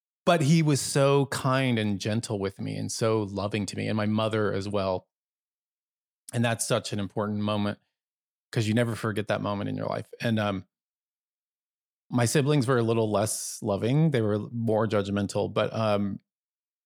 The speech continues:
but then I moved to L A in nineteen ninety-three, as I said, and I, uh, got into, we just a f-, really fun group of friends, and,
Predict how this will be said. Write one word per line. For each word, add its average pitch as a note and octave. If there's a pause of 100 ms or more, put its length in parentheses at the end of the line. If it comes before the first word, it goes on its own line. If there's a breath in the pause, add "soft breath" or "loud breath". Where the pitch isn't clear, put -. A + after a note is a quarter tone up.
(240)
but B2+
then D3
I C#3
moved C3+
to C3+
L A2
A G#2 (600)
in A2
nineteen G#2
ninety-three, G2+
as F#2+
I F#2+
said, G2
and G#2
I, G2+ (1040)
uh, G2+ (580)
got A2
into, G#2 (360)
we A2+
just G#2+
a A2+
f-, -
really A2
fun G#2
group G2
of G2+
friends, A#2+ (100)
and, G2+